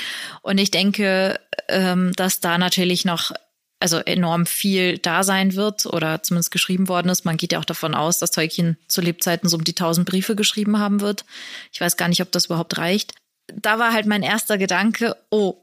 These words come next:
jetzt wo Christopher gestorben ist, schon seit, ja, jetzt drei Jahren, ne? Und Tolkiens fünfzigster Todestag naht, der ja dieses Jahr im September ist und im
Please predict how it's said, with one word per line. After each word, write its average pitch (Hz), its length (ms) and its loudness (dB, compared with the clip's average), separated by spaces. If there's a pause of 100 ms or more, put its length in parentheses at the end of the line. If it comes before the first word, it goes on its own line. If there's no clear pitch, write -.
(140)
jetzt 214 280 0
wo 214 60 0
Christopher 208 560 0
gestorben 196 520 0
ist, 277 380 -2 (280)
schon 226 540 0
seit, 220 300 0 (520)
ja, 214 140 2
jetzt - 260 -2 (240)
drei 202 220 2
Jahren, 226 420 2
ne? 240 220 2 (180)
Und 262 300 2
Tolkiens 214 540 2
fünfzigster 208 720 0
Todestag 196 800 -2 (340)
naht, 185 640 0
der 202 220 2
ja 185 220 2
dieses 190 340 -2
Jahr 180 100 0
im 180 80 2
September 208 560 0
ist - 160 -2
und 185 80 2
im 180 240 0